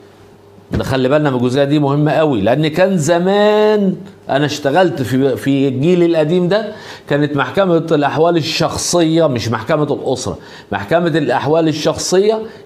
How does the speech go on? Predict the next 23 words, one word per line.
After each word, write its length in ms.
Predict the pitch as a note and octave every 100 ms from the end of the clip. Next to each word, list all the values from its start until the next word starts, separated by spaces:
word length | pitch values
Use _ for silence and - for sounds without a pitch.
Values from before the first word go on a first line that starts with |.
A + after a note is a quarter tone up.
| -
كانت 280 | C3+ C3+
أحكامها 800 | C3+ B2 - D#3+ E3 E3+ E3 - - -
برضو 340 | B2 D3+ C#3
نفس 280 | C3+ D#3 D#3
الحكاية 360 | C#3 B2 D3+ D3+
زي 200 | D3 E3
المدنية 560 | C#3 C3 B2+ C3 D3
وزي 220 | C3+ A#2+ C#3
الجزئية، 520 | A2+ A2+ C#3+ D3+ C#3 - -
وكان 360 | A2+ A2 C3+ B2+
قاضي 380 | B2+ D3 C#3
فرد 480 | C3+ B2+ C3+ B2+ G2 - - - - -
وبتستنف 640 | A2 - B2 - D3+ D3+ B2+
في 80 | C#3
المحكمة 380 | B2+ G#2 C3+
الكلية. 340 | B2+ - A#2+ A#2+
ده 140 | A#2+
زمان 480 | B2 C3 C#3 B2+ E2+ - - - - -
قبل 380 | D3+ D#3 D3+
تعديل 440 | C#3+ B2+ A#2+ D3+ D#3
القانون 560 | C#3 B2+ B2+ C#3 C#3 - - -
وإنشاء 560 | A2+ B2 B2 C3+ C3
محكمة 540 | A#2+ G#2 - B2 B2